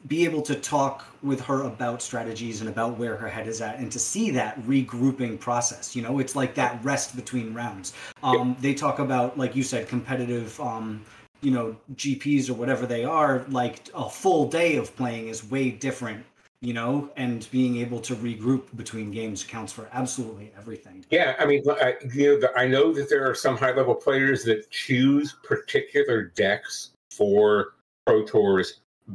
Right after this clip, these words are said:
Speaker 2: based on giving themselves maximum amount of rest time in between, right? That, that,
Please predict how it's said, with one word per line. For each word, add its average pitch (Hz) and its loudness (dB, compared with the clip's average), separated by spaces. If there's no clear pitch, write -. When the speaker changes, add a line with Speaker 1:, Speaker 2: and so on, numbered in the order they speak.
Speaker 2:
based 110 0
on 104 4
giving 107 4
themselves 101 2
maximum 95 0
amount 92 0
of 85 0
rest 92 -2
time 85 -4
in 92 -8
between, - -10
right? 202 2
That, - 0
that, 104 0